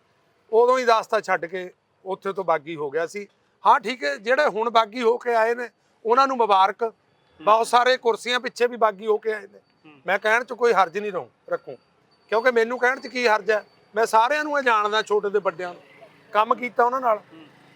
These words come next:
Speaker 1: ਪਰ اخلاق ਕਰਕੇ ਬਾਗੀ ਹੋਣਾ ਕੁਛ ਗੱਲ ਹੋਰ ਹੈ। ਅੱਜ ਸਾਡੀ, ਤੁਸੀਂ ਦੇਖ ਰਹੇ ਹੋ, ਕੋਈ ਕਿਸਾਨੀ ਦੀ ਸਾਡੀ ਗੱਲ ਨਹੀਂ ਚੱਲ ਰਹੀ।
Speaker 2: ਹੂੰ।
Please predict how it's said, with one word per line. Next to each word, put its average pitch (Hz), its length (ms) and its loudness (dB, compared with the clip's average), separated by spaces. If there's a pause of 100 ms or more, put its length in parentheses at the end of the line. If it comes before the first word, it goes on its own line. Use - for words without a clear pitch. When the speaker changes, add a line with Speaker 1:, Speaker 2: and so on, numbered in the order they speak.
Speaker 1:
ਪਰ 247 180 4
اخلاق 220 500 2
ਕਰਕੇ 262 300 0
ਬਾਗੀ 247 360 0
ਹੋਣਾ 254 260 0
ਕੁਛ 233 200 -6
ਗੱਲ 208 220 2
ਹੋਰ 151 240 -8
ਹੈ। 120 120 -8 (580)
ਅੱਜ 226 100 -2
ਸਾਡੀ, 233 480 0 (440)
ਤੁਸੀਂ 240 240 -2
ਦੇਖ 233 260 2
ਰਹੇ 233 120 2
ਹੋ, 233 140 0
ਕੋਈ 233 180 -2
ਕਿਸਾਨੀ 208 440 -2
ਦੀ 226 120 -8
ਸਾਡੀ 208 300 -2
ਗੱਲ 190 120 2
ਨਹੀਂ 190 120 -8
ਚੱਲ 170 200 -4
ਰਹੀ। 156 200 -12
Speaker 2:
ਹੂੰ। 156 360 -20